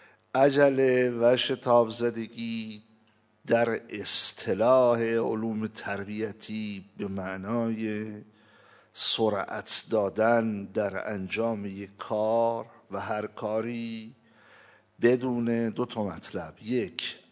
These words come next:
ارزیابی جوانب مسئله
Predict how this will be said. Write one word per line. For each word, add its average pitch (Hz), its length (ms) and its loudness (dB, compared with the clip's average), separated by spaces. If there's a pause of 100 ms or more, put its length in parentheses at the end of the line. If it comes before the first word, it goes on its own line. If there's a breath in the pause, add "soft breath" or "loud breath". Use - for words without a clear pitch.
ارزیابی 107 1200 -2
جوانب 95 800 0
مسئله 98 1080 -4